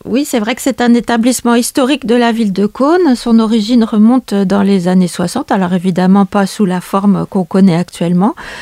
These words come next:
mais on peut dire qu'il a formé pas mal de professionnels en exercice de la région. Voilà, il s'est installé là, dans les locaux actuels au sud de la ville, dans les années, euh, quatre-vingts. Et il s'est doté, ben, au fil de temps, euh, de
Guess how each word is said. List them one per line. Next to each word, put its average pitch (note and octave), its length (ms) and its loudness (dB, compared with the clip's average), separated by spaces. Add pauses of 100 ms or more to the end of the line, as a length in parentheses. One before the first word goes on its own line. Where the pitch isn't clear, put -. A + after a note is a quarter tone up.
(180)
mais G3 160 2
on G#3 140 4
peut E3+ 160 -2
dire F#3+ 260 -4
qu'il F#3 220 0
a F3+ 80 -2
formé F3 400 -2
pas F#3 160 -4
mal F#3 180 0
de F3+ 120 -4
professionnels F3+ 760 -2
en F#3 140 2
exercice E3+ 640 -6
de G#3+ 100 0
la F3+ 100 0
région. F3 420 -4 (840)
Voilà, E3+ 180 -8
il F3+ 60 -6
s'est - 120 -8
installé F#3+ 500 0
là, F#3+ 200 0
dans G3 140 0
les A3+ 120 4
locaux A3 300 2
actuels G#3+ 480 0
au G3+ 60 2
sud G3 260 -2
de G3 100 0
la F#3+ 220 2
ville, G#3+ 320 0
dans F#3+ 140 2
les F#3 240 2
années, F3 420 0
euh, D#3+ 160 -2
quatre-vingts. G3+ 720 -2 (640)
Et F#3 120 2
il F#3 100 2
s'est F#3 200 0
doté, D#3+ 320 -2
ben, D#3+ 180 -2
au E3+ 100 0
fil F3+ 240 -6
de D#3 140 -4
temps, F3 440 -6
euh, D#3 120 -8
de D#3+ 160 -6